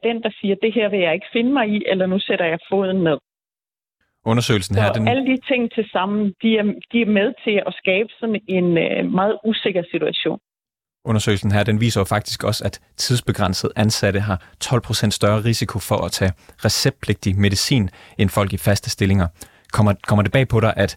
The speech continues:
Speaker 2: tidsbegrænsede ansættelser kan gøre folk syge?
Speaker 1: Det kommer desværre ikke bag på mig, nej. Fordi det er et voldsomt pres.
Speaker 2: Er det et problem,
Speaker 1: Og der er jo
Speaker 2: som
Speaker 1: også nogen, der, der oplever at sådan ligesom skulle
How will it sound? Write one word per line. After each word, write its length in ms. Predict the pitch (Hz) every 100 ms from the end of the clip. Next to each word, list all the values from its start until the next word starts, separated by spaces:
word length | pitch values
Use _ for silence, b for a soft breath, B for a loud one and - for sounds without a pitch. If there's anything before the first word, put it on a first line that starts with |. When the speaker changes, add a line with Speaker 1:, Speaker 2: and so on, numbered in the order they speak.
| b b
Speaker 2:
tidsbegrænsede 680 | - 139 - 98 90 - -
ansættelser 540 | 107 - 92 87 92 101 _
kan 120 | -
gøre 120 | 110 127
folk 300 | - 120 -
syge? 380 | - 117 143 139 _ _ _ _ _ _ _ _ _ _ b b b _ _ _ -
Speaker 1:
Det 140 | 208
kommer 180 | 190 165
desværre 320 | - - 185
ikke 120 | 165
bag 160 | - 165 165
på 80 |
mig, 180 | 175 165
nej. 220 | 165 156 - _ _ _ _ _ -
Fordi 280 | 190 - 190
det 120 | 202 -
er 180 | 170 175 -
et 100 | 180
voldsomt 460 | 156 165 175 - 165 -
pres. 220 | - 147 - - _ _ _ _ _ _ _ _ _ _ _ _ _ _ _ _ _ _ b b b b
Speaker 2:
Er 60 |
det 40 | 110
et 80 | -
problem, 280 | 110 143
Speaker 1:
Og 60 | 127 -
der 60 |
er 80 | 190
jo 60 | 185
Speaker 2:
som 100 | 196
Speaker 1:
også 200 | 214 240
nogen, 340 | 208 226 233
der, 120 | 208 190 -
der 80 | 175 - _ _ _
oplever 580 | 190 190 220 208 175 -
at 140 | 180 -
sådan 140 | 202
ligesom 300 | 214 208 214
skulle 300 | 208 - 202